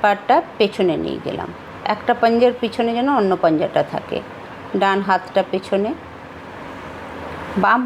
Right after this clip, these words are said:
হাতটাকে হাতেলি আগের দিকে করতে, করে আমি ওপরে উঠালাম কানের পেছনে।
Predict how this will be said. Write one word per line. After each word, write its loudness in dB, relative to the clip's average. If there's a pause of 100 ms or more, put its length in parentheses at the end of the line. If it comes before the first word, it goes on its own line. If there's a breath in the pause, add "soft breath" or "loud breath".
হাতটাকে 0 (540)
হাতেলি 4 (240)
আগের 4
দিকে -2
করতে, 0 (420)
করে 6 (580)
আমি 2 (260)
ওপরে -2
উঠালাম -4 (240)
কানের 4
পেছনে। -4